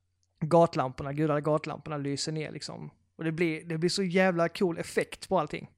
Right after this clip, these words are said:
För att, eh, ljuset, alltså det kommer ljus från alla möjliga håll. Gatlamporna lyser på ett sätt, bilarna lyser på ett sätt, det kommer ljus från fönsterna i,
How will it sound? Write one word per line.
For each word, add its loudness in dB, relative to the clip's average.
För 0
att, -10
eh, -4
ljuset, 0
alltså -2
det -2
kommer 0
ljus 0
från -8
alla 0
möjliga 2
håll. -8
Gatlamporna 2
lyser 0
på -2
ett -4
sätt, -10
bilarna 4
lyser -4
på -4
ett -6
sätt, -10
det -6
kommer -2
ljus 2
från -4
fönsterna -8
i, -8